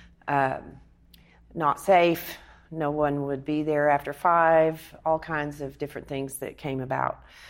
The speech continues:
uh, in my learning curve. Um, so I created a real estate class for realtors to take where they could be certified as an urban expert.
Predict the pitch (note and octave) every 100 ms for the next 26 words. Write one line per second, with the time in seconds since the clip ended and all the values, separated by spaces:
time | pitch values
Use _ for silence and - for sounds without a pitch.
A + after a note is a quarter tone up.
0 | - - - - C#3+ B2+ B2 C#3+ C#3+ C3
1 | C3 C3+ C3+ C3+ C3 - B2 - - -
2 | _ - C#3+ - - E3+ _ - - -
3 | - - D#3 D3 D3 D#3 D3 D3+ D3 C#3
4 | C#3 C#3+ C#3 D#3 D3 - - B2+ C3+ D#3+
5 | E3+ - - E3 D#3+ D#3 D#3+ D#3+ E3 -
6 | E3 F3 D#3+ D#3 - D3+ C#3+ C#3+ C#3+ C#3
7 | _ C#3+ C3+ - D3+ D3+ D#3 D3+ D#3 D3+
8 | C3+ C3+ C#3 C3 C#3+ - - D#3+ D#3